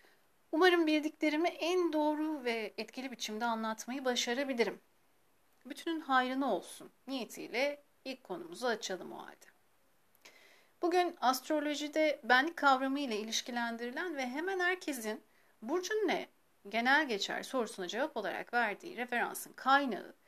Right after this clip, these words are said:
yaşam kaynağımız Güneş konuşalım istiyorum. Yakın bir zamanda Instagram'da karşıma çıkmış bir paylaşımda özgüven ve kendi olabilmek hakkında yazıldığını görünce aklıma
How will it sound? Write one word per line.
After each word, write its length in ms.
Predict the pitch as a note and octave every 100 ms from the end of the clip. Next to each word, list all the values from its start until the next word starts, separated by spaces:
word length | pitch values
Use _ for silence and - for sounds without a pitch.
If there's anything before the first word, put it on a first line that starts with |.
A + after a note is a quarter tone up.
| _ _ -
yaşam 440 | D#4+ D#4 D#4 C#4+
kaynağımız 840 | C#4 F#3 - - - A3+ D#4+ - - _ _ _ -
Güneş 300 | D#4+ G4 -
konuşalım 540 | - F3+ - E3+ -
istiyorum. 440 | - - E3 C#3+ - _ _ _ _ _ _ _ _ _ -
Yakın 340 | D4 - A#4+
bir 40 |
zamanda 480 | G#4 G4 F4+ F4+ D#4+
Instagram'da 960 | D#4+ D#4 - D#4 D4+ D4+ D4+ D4+ D#4 D4
karşıma 500 | C4 C4 C4 D4 D4
çıkmış 420 | - - C#4+ -
bir 100 | C4+
paylaşımda 840 | - C4 B3+ C4+ C4 C#4 C#4+ F4 E4+
özgüven 680 | C#4+ D4+ C4 C#4 D4 F#4 D#4+
ve 220 | C#4+ C#4+ - _ _ -
kendi 400 | - G#3+ G#3+ D#4+
olabilmek 720 | F4+ B3+ G3+ F#3 F3 E3 -
hakkında 400 | F3 - F3 E3+
yazıldığını 580 | F3+ A3 A3 G3+ E3+ -
görünce 400 | D4 E4+ A#3 A#3
aklıma 460 | A#3 - C4+ C4+